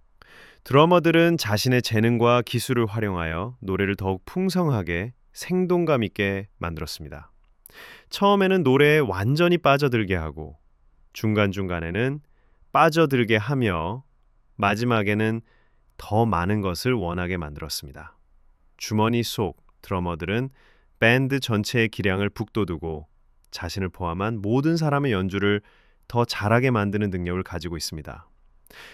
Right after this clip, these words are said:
그들은 연주 방식을 통해 다른 사람들에게 영향을 미치는 특별한 방법을 가지고 있습니다.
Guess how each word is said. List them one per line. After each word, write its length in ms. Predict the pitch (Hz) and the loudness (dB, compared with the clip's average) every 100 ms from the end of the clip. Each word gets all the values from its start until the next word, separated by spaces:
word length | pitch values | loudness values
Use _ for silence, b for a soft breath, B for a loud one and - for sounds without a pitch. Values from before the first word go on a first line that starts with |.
| B | B
그들은 540 | - 135 151 160 156 131 | 0 2 4 4 2 2
연주 320 | 120 139 165 | 4 4 4
방식을 480 | 160 147 147 151 151 | 2 2 0 -2 -2
통해 500 | - 135 135 135 143 - _ _ _ | -2 0 2 2 -2 -12 _ _ _
다른 320 | - 117 147 | -2 2 2
사람들에게 580 | 151 147 147 139 139 135 | 2 2 2 2 2 4
영향을 380 | 98 107 110 104 | 2 2 2 0
미치는 580 | 92 - 95 95 95 101 _ - | -4 -6 -4 -4 -6 -10 _ -20
특별한 500 | - - 160 156 143 | -10 0 2 2 0
방법을 400 | 101 87 90 101 | -4 -4 -4 -4
가지고 300 | 87 85 80 | -6 -6 -8
있습니다. 500 | - 76 62 64 | -10 -12 -16 -18